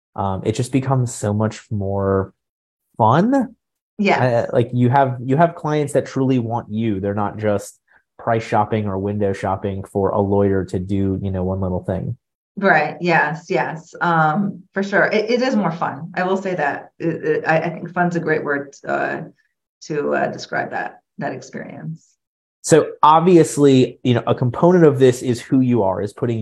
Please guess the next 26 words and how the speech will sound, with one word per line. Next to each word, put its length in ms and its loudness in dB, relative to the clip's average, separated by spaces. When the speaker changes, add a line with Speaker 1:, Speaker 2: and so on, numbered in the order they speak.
Speaker 1:
yourself 500 0
out 240 -2
there. 320 -6
Talk 340 4
to 80 0
me 140 2
about 300 2
how 200 0
you're 180 2
doing 220 -2
that 200 -8
from 120 -10
a 80 -6
marketing 420 2
perspective, 500 0
or 60 -2
talk 280 0
to 60 -4
me 100 -2
about 200 0
what 220 0
other 180 0
things 320 -6
your 220 2
business 400 -4
does 360 -4